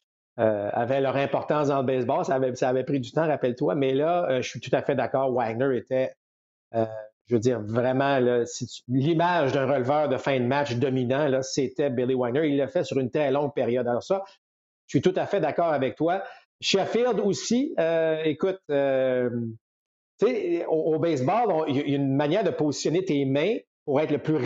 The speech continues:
rapide à la balle. Mais lui, il, il,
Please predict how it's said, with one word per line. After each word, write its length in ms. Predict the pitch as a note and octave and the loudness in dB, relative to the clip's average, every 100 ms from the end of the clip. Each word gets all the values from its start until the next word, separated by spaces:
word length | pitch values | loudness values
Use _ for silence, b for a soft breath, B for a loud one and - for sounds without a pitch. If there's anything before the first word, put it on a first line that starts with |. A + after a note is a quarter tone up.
| D#3 | 0
rapide 760 | D#3+ - F3 F#3 D#3 A#2 A#2+ _ _ - | 0 0 0 2 0 -2 -4 _ _ -2
à 80 | C#3 | 0
la 140 | B2+ | 0
balle. 440 | B2 B2 A#2 A2+ - _ _ _ - | 0 0 0 -2 -6 _ _ _ -2
Mais 160 | C#3+ D3 | 0 2
lui, 420 | D3 G#3 C4+ B3+ - | 2 2 2 0 0
il, 280 | D#3+ D3+ - D#3+ | 0 -2 -2 -4
il, 220 | D3+ | -4